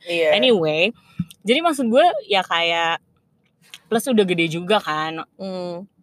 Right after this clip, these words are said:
Speaker 2: Ya based on apa yang gue yakini itu, ya gue kalau ada orang yang sebel sama gue ya atau nggak suka, nggak terlalu gue pusingin.
Speaker 1: Hmm,
Speaker 2: Atau
Speaker 1: hmm.
Speaker 2: kalau misalnya memang kayak gue sama lo atau kayak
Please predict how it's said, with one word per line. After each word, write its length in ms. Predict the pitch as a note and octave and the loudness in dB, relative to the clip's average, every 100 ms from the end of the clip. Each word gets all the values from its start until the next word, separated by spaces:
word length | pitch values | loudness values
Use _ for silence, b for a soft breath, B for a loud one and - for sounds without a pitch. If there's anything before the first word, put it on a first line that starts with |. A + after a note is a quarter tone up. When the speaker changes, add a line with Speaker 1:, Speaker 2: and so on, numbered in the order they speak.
| _ | _
Speaker 2:
Ya 300 | F3 D#3+ D#3 | -10 -6 -6
based 380 | D3+ E3 D#3+ - | -2 -2 -2 0
on 420 | F#3 F3+ E3+ E3 B B B B B _ _ _ _ - | 0 0 -2 -6 B B B B B _ _ _ _ -4
apa 260 | E3+ - | -2 0
yang 200 | F3 F3 | 2 2
gue 160 | F3 F3 | 4 4
yakini 480 | E3 - E3+ D#3 D3 | 2 0 -4 -4 0
itu, 160 | A3+ | 2
ya 120 | C4+ | 4
gue 200 | G3 F3 | 4 2
kalau 200 | B3 B3+ | 2 4
ada 160 | F#3 E3+ | 2 2
orang 240 | D#3 D#3 | -2 -2
yang 140 | D#3 D#3 D3+ D3 | -4 -6 -8 -10
sebel 280 | - F3 | -8 -4
sama 200 | F3 F3 | -4 -4
gue 420 | E3 D3+ D3 D3+ F3 A3 | -8 -8 -6 0 2 4
ya 120 | F#3 D#3 D3 _ _ _ | 2 -2 -14 _ _ _
atau 580 | E3+ - D#3 D3+ D3+ D3+ b b b b _ _ | -10 -4 -2 0 0 -2 b b b b _ _
nggak 240 | - E3+ E3 | -6 -4 -2
suka, 720 | F3+ D#3+ - D#3 D3+ F3+ - - _ _ _ | -6 -8 -4 -2 2 2 0 -8 _ _ _
nggak 440 | - E3+ E3 D#3+ D#3 | -10 -4 -2 -2 -4
terlalu 380 | E3 D#3+ E3 E3 | -2 -2 -2 -4
gue 40 | |
pusingin. 840 | G3 F#3 A#3+ B3+ A#3 A3 G#3 G3+ - | -6 -2 2 4 2 2 -2 -4 -8
Speaker 1:
Hmm, 320 | A3+ G#3+ G3+ | -8 -6 -4
Speaker 2:
Atau 320 | F#3 F#3+ A#3 | -4 2 2
Speaker 1:
hmm. 80 | C#4+ | 2
Speaker 2:
kalau 240 | D#3+ G#3 G#3+ | 2 2 2
misalnya 400 | A3 G#3+ G3+ C4+ | 0 -2 -2 -2
memang 240 | B3+ C#4+ B B B B | 0 -2 B B B B
kayak 180 | - F3+ | -4 -2
gue 120 | F#3+ | 0
sama 260 | F#3+ F3 D#3+ | 0 -2 -2
lo 340 | F3 G3+ G#3 | 2 4 6
atau 200 | G#3 G3 | 4 2
kayak 400 | G3 F#3 F3 F3 | 0 0 0 -2